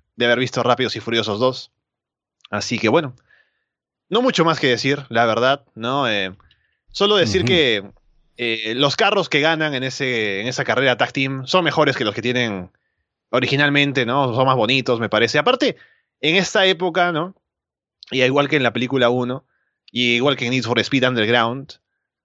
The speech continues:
Speaker 1: está de moda el, el, las luces de neón por debajo, ¿no? Y los diseños muy como llamativos de los carros, con, con los, los vinilos a los costados, ¿no?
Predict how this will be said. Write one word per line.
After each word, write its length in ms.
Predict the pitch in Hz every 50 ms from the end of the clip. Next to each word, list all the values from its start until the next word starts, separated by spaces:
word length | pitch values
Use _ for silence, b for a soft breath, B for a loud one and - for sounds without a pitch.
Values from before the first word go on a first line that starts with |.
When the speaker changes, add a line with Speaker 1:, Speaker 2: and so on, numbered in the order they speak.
| _ _
Speaker 1:
está 240 | - 131 - - 185
de 120 | 175 180 165
moda 360 | 170 170 170 170 165 165 160
el, 260 | 147 131 123 123 113
el, 340 | 117 123 123 123 120 120 117
las 120 | 117 117 135
luces 240 | 151 139 160 139
de 100 | 127 131
neón 340 | 120 120 117 127 139 143 139
por 140 | 127 123 120
debajo, 880 | 110 104 101 117 135 151 151 143 - - - 135 131 131 131 127 123 120
¿no? 200 | 120 123 139 139
Y 140 | 127 117
los 120 | 113 110 104
diseños 360 | 117 101 127 127 135 123 120
muy 540 | 127 131 135 131 131 127 120 110 98 95 - _ _ _ _ _ _ _ _ _ _
como 220 | - 127 131 135
llamativos 720 | 135 139 127 127 120 120 - 160 160 156 151 143 139 127 120
de 80 | 127 113
los 180 | 107 104 -
carros, 680 | - 156 143 151 151 143 139 139 135 131 131 127 - -
con, 580 | - 117 104 101 92 95 92 87 90 98 98 - -
con 220 | - 127 123 120 117
los, 340 | 113 110 104 - - - 131
los 220 | 123 123 117 107
vinilos 400 | 107 117 117 139 139 135 135 120
a 40 | 127
los 160 | 110 98 -
costados, 580 | - 104 - - 123 127 143 143 127 110 98 117
¿no? 160 | 127 139